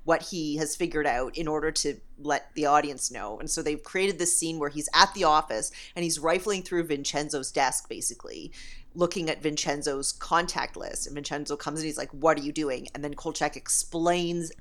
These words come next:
everything. And this is another scene, Jordan, like you were describing, where Vincenzo's like, "What? You're insane." And it does sound kind of insane. And then Kolchak's like, "So, I need this guy's number." And Vincenzo's like, "No, you can't have it." So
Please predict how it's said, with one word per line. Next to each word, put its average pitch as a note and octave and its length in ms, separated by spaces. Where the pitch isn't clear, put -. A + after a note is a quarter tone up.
everything. - 640
And G3 80
this A#3 120
is A#3+ 80
another A3 260
scene, F#3+ 280
Jordan, E3 260
like D#3 160
you E3 80
were D#3+ 80
describing, D#3 440
where D3 140
Vincenzo's D#3 580
like, C#3+ 240
"What? A4 300
You're G#3+ 160
insane." G#3 460
And G3 140
it - 160
does A3+ 320
sound F3+ 380
kind E3 200
of D#3 60
insane. C3+ 540
And E3+ 160
then E3+ 140
Kolchak's F3 420
like, D#3+ 160
"So, C4+ 320
I F3+ 120
need G3+ 180
this G#3 120
guy's G3 300
number." A3+ 420
And D#3+ 140
Vincenzo's E3+ 480
like, E3 240
"No, F#3 320
you E3+ 140
can't D#3 300
have E3+ 260
it." A#2 160
So G#3 340